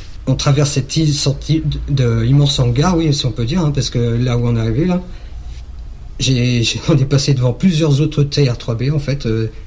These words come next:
et devant un autre appareil que j'ai pas reconnu, il était un peu bâché, que, un peu camouflé. Et puis, euh, on arrive dans une sorte de couloir, il y avait un ascenseur, un seul ascenseur, et on monte dedans, il avait une sorte de badge, le militaire, il, il passe son badge.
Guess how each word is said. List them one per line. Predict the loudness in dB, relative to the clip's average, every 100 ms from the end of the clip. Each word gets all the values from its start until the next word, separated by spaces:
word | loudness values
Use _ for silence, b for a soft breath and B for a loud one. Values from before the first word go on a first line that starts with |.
| B
et | -2
devant | 0 2 4
un | 4
autre | 2 0
appareil | 0 2 2
que | 2 0
j'ai | 0
pas | -2
reconnu, | -2 0 2
il | 2
était | 0
un | -2
peu | -2 -2
bâché, | 0 0 -2 0
que, | -2 0 -2
un |
peu | -2 -2
camouflé. | -2 -2 -2 -4 B B B B B B B B -12 -10 -2
Et | -2
puis, | 2 4 4
euh, | 2 2
on | 2
arrive | 4 4
dans | 4
une | 4 2
sorte | 2 2
de | 2
couloir, | 2 4 4 2
il |
y | 0
avait | 2 2
un | 2
ascenseur, | 2 0 0 -6 -8 -12 -12 -12 -4
un | -2
seul | 0 0
ascenseur, | 0 0 -2 -2 -4 -8 B B B B B -10 -10 -10 -10 -12 -2
et | 0 2 2 2
on | 4
monte | 4 4
dedans, | 4 4 0 -2 -12 -16 -14 -14 -10 -12 -12 -8 -2
il | 0
avait | 4
une | 4
sorte | 2 2
de | 2
badge, | 2 0 0
le |
militaire, | 0 0 0 0
il, | 0 0 0
il | -2
passe | 0 -2
son | 0
badge. | 0 0 0